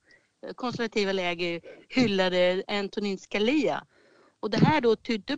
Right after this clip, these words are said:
på att han inte är en ny Scalia, i alla fall inte i alla hänseenden. Så vi får se vad som händer då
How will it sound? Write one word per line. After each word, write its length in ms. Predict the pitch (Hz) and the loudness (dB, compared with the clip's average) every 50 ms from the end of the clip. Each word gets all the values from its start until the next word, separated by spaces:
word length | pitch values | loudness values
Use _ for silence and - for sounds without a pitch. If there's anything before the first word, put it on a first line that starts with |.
| - _ - | -8 _ -2
på 160 | 214 180 170 | -2 -2 -2
att 120 | 170 - | -2 -4
han 180 | 196 190 190 196 | -6 -6 -4 -2
inte 280 | 196 185 170 _ - | -2 -4 -4 _ -2
är 200 | 320 339 294 254 | 0 2 4 2
en 100 | 226 220 | 2 0
ny 160 | 208 190 180 170 | -2 -2 -4 -4
Scalia, 540 | - - - 185 175 160 151 147 151 151 151 _ _ - _ _ - | -6 -10 -12 -10 -10 -10 -10 -10 -12 -12 -14 _ _ -20 _ _ -2
i 60 | 208 | 0
alla 160 | 208 214 233 | 0 2 2
fall 140 | 240 254 233 | 0 0 0
inte 180 | 226 220 208 208 | -2 -2 -2 -4
i 40 | |
alla 220 | 208 208 196 160 170 | -4 -2 -2 -4 -2
hänseenden. 800 | 202 247 233 214 190 - - 160 160 160 156 156 156 156 156 156 | -2 -2 -4 -4 -6 -8 -10 -10 -8 -8 -6 -6 -6 -6 -8 -8
Så 140 | - - 170 | -8 -8 -6
vi 180 | 170 185 185 | -4 -4 -4
får 140 | 180 - 196 | -4 -4 -6
se 220 | - - 240 254 | -4 -2 -2 0
vad 140 | 247 247 240 | 0 -2 -2
som 100 | - 233 | -2 -2
händer 280 | 220 214 214 220 208 196 | 0 0 0 0 0 0
då 200 | 170 165 160 | 0 0 -2